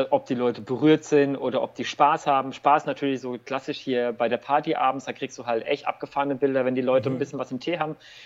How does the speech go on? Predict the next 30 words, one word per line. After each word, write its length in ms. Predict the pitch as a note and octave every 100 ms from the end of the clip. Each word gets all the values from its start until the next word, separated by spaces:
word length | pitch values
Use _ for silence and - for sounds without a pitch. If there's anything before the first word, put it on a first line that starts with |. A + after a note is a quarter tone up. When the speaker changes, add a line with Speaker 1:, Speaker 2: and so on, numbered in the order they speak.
| -
Speaker 1:
dann 180 | C3+ B2+
sind 140 | D3
die 100 | D3+
auch 140 | B2+ C3+
ein 80 | C3+
bisschen 200 | C#3 C3+
lockerer 360 | - D#3+ C#3+
und 100 | C3+
machen 300 | C3+ C#3+ C3 - - _ _
echt 220 | D#3+ -
geilen 300 | C#3+ C3+ C#3
Kram. 340 | C#3 C#3 C3+ C3+
Ansonsten 420 | C3+ C#3 D#3+ D#3
finde 240 | - D3+
ich, 60 | D3+
dass 120 | C#3+
bei 140 | - B2
der 140 | A#2+
Trauung, 420 | - B2+ D3 F3
grad 280 | - D3 D#3
wenn 80 | D3+
man 120 | C#3
eine 100 | C3+
freie 360 | - - D3 C#3+
Trauung 380 | - A2 A#2+ A2+
hat 160 | A2+
mit 80 | A2+
einem 100 | A#2
Speaker 2:
Mhm. 40 |
Speaker 1:
Frauentra-, 440 | A2 A2+ A2+ C#3